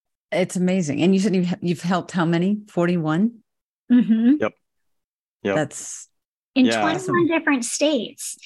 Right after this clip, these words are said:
Speaker 2: So it's been really interesting to see just the geographic reach. We actually just awarded a grant to a survivor in Alaska.
Speaker 1: Awesome. That is amazing. What would you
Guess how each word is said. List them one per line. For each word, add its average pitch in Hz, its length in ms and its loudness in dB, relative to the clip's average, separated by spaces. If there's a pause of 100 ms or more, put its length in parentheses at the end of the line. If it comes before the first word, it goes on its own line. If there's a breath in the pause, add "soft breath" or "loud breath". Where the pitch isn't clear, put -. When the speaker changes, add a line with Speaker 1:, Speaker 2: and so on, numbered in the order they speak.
(140 loud breath)
Speaker 2:
So 254 180 0
it's 247 220 0
been 262 180 4
really 277 280 2
interesting 247 720 0
to 226 140 -4
see 233 600 -2 (420 loud breath)
just 233 300 0
the 233 100 0
geographic 220 800 0
reach. 214 460 -2
We 226 140 -2
actually 233 460 -2
just 247 480 -2
awarded 220 420 0
a 220 40 -2
grant 220 480 -2 (340)
to 233 460 2
a - 80 -6
survivor 220 540 -2
in 214 160 0
Alaska. 190 880 -6 (240)
Speaker 1:
Awesome. 156 680 -2 (1400)
That 202 160 2
is 170 160 0
amazing. 139 560 -4 (1120)
What 202 420 0
would 349 180 -2
you 240 320 4